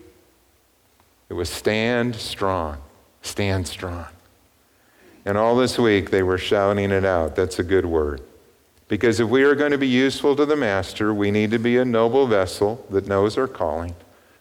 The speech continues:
We need to be a clean vessel where we put off the sin that encumbers us and put on the Lord Jesus Christ, and a ready vessel that says, "Here am I, send me."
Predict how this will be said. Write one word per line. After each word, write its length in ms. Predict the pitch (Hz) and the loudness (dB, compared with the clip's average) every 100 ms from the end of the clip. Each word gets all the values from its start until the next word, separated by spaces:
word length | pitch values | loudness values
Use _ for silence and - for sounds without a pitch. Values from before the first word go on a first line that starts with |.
| - | -4
We 80 | 110 | 0
need 160 | 117 | 0
to 60 | 117 | 2
be 160 | 131 139 | 2 2
a 60 | |
clean 480 | 135 - 139 147 143 | 0 -2 -2 0 0
vessel 600 | 135 135 - 156 156 - - _ _ _ _ _ _ _ - | 0 0 -2 -2 -2 -8 -20 _ _ _ _ _ _ _ -8
where 100 | 90 | -2
we 160 | 101 | -2
put 260 | 107 127 117 | 0 2 4
off 460 | 110 113 123 - - | 4 2 0 -4 -6
the 100 | 135 | -6
sin 560 | - 117 120 123 123 | -2 0 0 0 0
that 160 | 113 101 | 0 0
encumbers 640 | 98 - 117 117 117 110 | -2 -2 -2 0 0 0
us 320 | 117 120 - | 0 0 -2
and 160 | 90 87 | -8 -2
put 220 | 117 113 | 2 2
on 280 | 110 113 113 | 2 2 2
the 80 | 95 | 2
Lord 320 | 101 110 110 | 4 2 2
Jesus 400 | 113 107 123 - | -4 -4 -6 -8
Christ, 540 | - 76 78 76 - - _ _ _ _ - | -4 -4 -4 -8 -16 -20 _ _ _ _ -8
and 160 | 101 92 | -4 -2
a 40 | |
ready 340 | 92 98 104 | 0 2 2
vessel 540 | 98 82 78 - 78 73 - _ _ - | 0 -2 -2 -6 -8 -8 -20 _ _ -8
that 120 | 92 | -8
says, 400 | - 92 92 87 | -2 0 2 -2
"Here 340 | - - 104 107 | -6 -2 0 0
am 120 | 95 | -2
I, 320 | 78 71 69 - _ _ - - | -4 -4 -8 -16 _ _ -20 -12
send 340 | - 80 78 | -6 -6 -6
me." 220 | 78 - | -8 -10